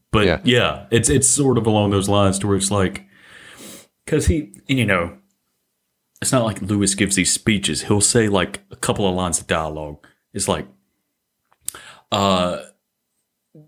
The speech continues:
Speaker 1: "The only way to find yourself is to get lost," or some other,
Speaker 2: Yeah.
Speaker 1: like, Tolkien quote. But he'll say these, just a
Speaker 2: <laughs>
Speaker 1: couple of lines here and there, you know?
Speaker 2: A landlord is never late. He arrives exactly when he's supposed to.
Speaker 1: <laughs>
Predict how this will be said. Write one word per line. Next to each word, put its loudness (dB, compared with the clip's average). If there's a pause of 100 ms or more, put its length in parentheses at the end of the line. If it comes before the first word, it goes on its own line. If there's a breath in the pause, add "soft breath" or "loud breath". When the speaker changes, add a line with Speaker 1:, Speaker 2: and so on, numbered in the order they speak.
(140)
Speaker 1:
"The 0
only 2
way 4
to 0
find 0
yourself 0
is -4
to -6
get -4
lost," -6
or -4
some -2 (360)
other, -2 (200)
Speaker 2:
Yeah. -2
Speaker 1:
like, -6 (920 loud breath)
Tolkien 0 (580)
quote. -2 (840 loud breath)
But -2
he'll 0
say 2
these, -2
just 0
a -8
Speaker 2:
<laughs> -
Speaker 1:
couple -2
of -2
lines -4
here -2
and -4
there, -6
you -10
know? -6
Speaker 2:
A -6
landlord 2 (100)
is -4
never 4
late. 2
He 2
arrives -2
exactly -2
when -4
he's 0
supposed 0
to. -2
Speaker 1:
<laughs> -20